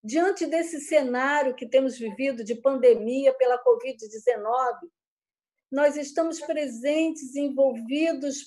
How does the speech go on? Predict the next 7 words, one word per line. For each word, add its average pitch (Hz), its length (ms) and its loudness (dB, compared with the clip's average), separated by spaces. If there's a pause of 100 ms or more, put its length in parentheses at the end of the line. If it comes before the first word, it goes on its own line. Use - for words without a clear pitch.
a 233 120 -4
cada 294 380 2
momento 285 840 0
com 285 160 -4
os 269 120 -10 (160)
relatórios 269 1000 2
sobre 240 280 -2